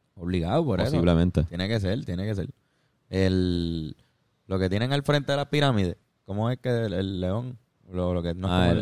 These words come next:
Speaker 1: el
Speaker 2: el esfinge, creo que se
Speaker 1: el
Speaker 2: dice. El sphinx en inglés, no sé si en español.
Speaker 1: El esfinge, creo que se llama.
Speaker 2: Creo.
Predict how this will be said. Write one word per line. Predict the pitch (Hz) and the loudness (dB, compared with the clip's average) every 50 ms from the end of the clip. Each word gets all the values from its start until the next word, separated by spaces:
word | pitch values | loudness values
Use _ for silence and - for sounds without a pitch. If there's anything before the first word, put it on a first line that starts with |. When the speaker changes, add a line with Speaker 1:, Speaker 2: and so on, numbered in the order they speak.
| - | 2
Speaker 1:
el | |
Speaker 2:
el | 90 87 85 | 2 2 2
esfinge, | 82 - - - 113 113 110 110 98 87 | 2 2 4 6 8 10 10 10 10 8
creo | - 104 104 104 | 6 4 2 2
que | 104 107 104 | 0 0 2
se | 98 | 4
Speaker 1:
el | 98 | 4
Speaker 2:
dice. | 101 107 - 107 101 98 90 - - | 4 4 2 0 -2 -2 -4 -6 -4
El | - 87 85 | -2 -2 -2
sphinx | - - - - 104 104 101 - - - | -2 2 6 6 8 8 8 6 4 6
en | 80 98 | 8 8
inglés, | 95 92 92 98 104 101 95 | 10 10 10 8 8 8 8
no | 90 85 90 | 6 4 2
sé | - - 98 | 0 -2 -2
si | - - 98 | 2 6 8
en | 92 92 | 8 8
español. | 87 - - 110 104 85 87 92 92 | 8 6 6 6 6 6 4 4 4
Speaker 1:
El | 95 95 | 4 4
esfinge, | 90 87 127 139 143 131 117 110 95 | 2 4 4 4 4 4 2 2 4
creo | 101 104 | 4 2
que | 104 113 110 | 2 2 2
se | 110 113 127 | 2 2 2
llama. | 147 139 113 104 104 - | 2 2 0 -2 -6 -6
Speaker 2:
Creo. | - - 90 92 92 87 82 90 | 0 4 8 10 10 10 10 8